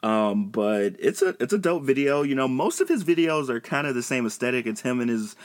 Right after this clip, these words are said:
friends just, like, dancing, doing the shoe dance and just enjoying themselves in the middle of the street. Um, but I mean, Meek Mill has been doing those type of videos for, <laughs> for years. Um, but this Block Boy J B, he's, he's hot right now. You know, people, he's riding the wave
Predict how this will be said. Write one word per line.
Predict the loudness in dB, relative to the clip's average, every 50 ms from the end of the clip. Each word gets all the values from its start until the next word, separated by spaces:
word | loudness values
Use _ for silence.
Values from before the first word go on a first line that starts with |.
| -20 -20 -20 -20 _
friends | -4 0 2 4 4 4 4 2 2 0 -2 -4
just, | -4 -2
like, | -2 -2 -4 -4 -2
dancing, | 0 0 2 0 0 0 0 0 2
doing | 2 2 2 2 2
the | 0
shoe | 0 0 -2 0
dance | 0 0 0 0 -2 -2
and | -4 -4
just | -2 -4 -4 -4 -4
enjoying | -4 -4 -2 -2 0 0 2 2 2
themselves | 0 0 0 0 0 -2 0 -2
in | -2 0
the | 2
middle | 2 2 2 0
of | 0 -2
the | -4 -6
street. | -6 -4 -2 0 0 0 -2 -4 -8 -20 -20 -20 -20 -20 -20 _ -4
Um, | 0 0 2 2 2 2
but | 2 2
I | 2 2
mean, | 2 2 2 2
Meek | 2 2 0
Mill | 0 0 0 0
has | 0 0
been | 0 0
doing | 2 0 0 0
those | -2 -2
type | -4 -6 -6
of | -6 -6
videos | -6 -4 -2 -2 -2 -2 -2 -4 -6 -8
for, | -8 -6 -4 -4 -2 -4 -4 -4 -6 -8 -8 -10
<laughs> | -12 -10
for | -6 -2 -2 0
years. | 0 2 2 2 2 2 0 -2 -4 -6 -8 -10 -18 -20 -20 -20 -20 -20 -20 -20 _ _ _ -6
Um, | -4 -4 -4 -4 -4 -6 -6 -6 -6 -6 -6 -6 -8 -10 -6
but | -6 -2 -2
this | -2 -2
Block | 2 2 2 2 2 0
Boy | 0 -2 -2 0
J | 0 0 -2 -2
B, | -2 -4 -4 -4 -4 -2
he's, | -2 -4 -4 -4 -6 -8 -6
he's | -4 -4 0
hot | 2 2 2 4 2
right | 2 0 0 -2
now. | -2 -4 -4 -4 -4
You | -4 -4 -4 -4
know, | -4 -4 -4 -4 -6
people, | -6 -4 -4 -4 -4 -2 -2 -2 0
he's | 0 0 -2 0 0
riding | 0 2 2 2 0
the | 0 0
wave | 0 2 2 2 2 0 0 -2 -4 -6 -10 -10